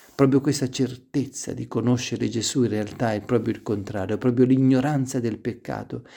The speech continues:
è la chiusura allo Spirito Santo. Quando siamo così certi di conoscere, di conoscere gli altri, quando non vogliamo vedere nient'altro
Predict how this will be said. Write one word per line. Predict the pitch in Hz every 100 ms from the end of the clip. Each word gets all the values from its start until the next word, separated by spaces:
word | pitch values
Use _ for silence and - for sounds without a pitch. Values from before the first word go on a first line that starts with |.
| -
è | - 143
la | 147
chiusura | 147 160 147 208 220 175
allo | 143
Spirito | 135 - - 180 151 147
Santo. | 135 139 120 131 - - _ _ _ _
Quando | - 131 127
siamo | 127 131 120
così | 120 120 147 143
certi | - 151 127 120 - - 127 - _ _ -
di | 131
conoscere, | - 131 127 131 120 - 110 107
di | 117
conoscere | 135 131 127 - 127
gli | 127 123
altri, | 123 127 117 - 123 - - - -
quando | 156 156
non | 156 160
vogliamo | 147 170 170 170
vedere | 165 170 170
nient'altro | 165 180 196 175 - 202 226 220 - 214 214 214